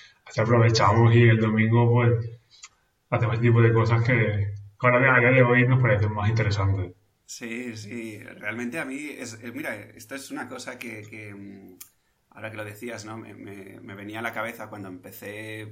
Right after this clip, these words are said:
Speaker 2: em, mi etapa así como de emprendedor, que aún seguía estableciendo muchísimo, ¿no? el,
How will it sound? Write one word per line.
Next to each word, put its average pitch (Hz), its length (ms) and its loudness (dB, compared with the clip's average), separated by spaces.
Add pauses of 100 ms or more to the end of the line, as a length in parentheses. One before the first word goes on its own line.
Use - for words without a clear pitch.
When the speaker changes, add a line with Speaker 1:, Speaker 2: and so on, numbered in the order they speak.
(100)
Speaker 2:
em, 98 640 -18 (680)
mi 110 280 -12
etapa 104 340 -12
así 110 200 -14
como 104 240 -14
de 101 60 -8
emprendedor, 104 760 -12 (400)
que 110 120 -12
aún 107 160 -10
seguía 120 540 -4
estableciendo 110 580 -10
muchísimo, 113 640 -10
¿no? 120 240 -8
el, 101 500 -14